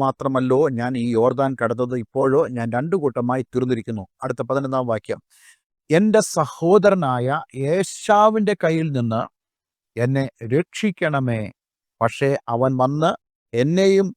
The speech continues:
മക്കളോടുകൂടെ തള്ളയെയും നശിപ്പിക്കും എന്ന് ഞാൻ ഭയപ്പെടുന്നു." നോക്കണേ,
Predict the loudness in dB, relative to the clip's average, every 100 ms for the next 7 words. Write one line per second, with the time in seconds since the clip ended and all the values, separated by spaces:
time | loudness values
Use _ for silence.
0 | -8 -6 -6 2 6 8 6 4 2 0
1 | -2 0 2 4 4 4 0 -2 -8 -6
2 | -6 -4 -6 -2 -2 -2 _ _ _ _
3 | _ -2 0 0 0 0 0 -4 _ _
4 | _ _ _ 0 0 -2 -4 -4 -4 -4
5 | -8 -10 -14 -18 _ _ _ _ _ -2
6 | 2 2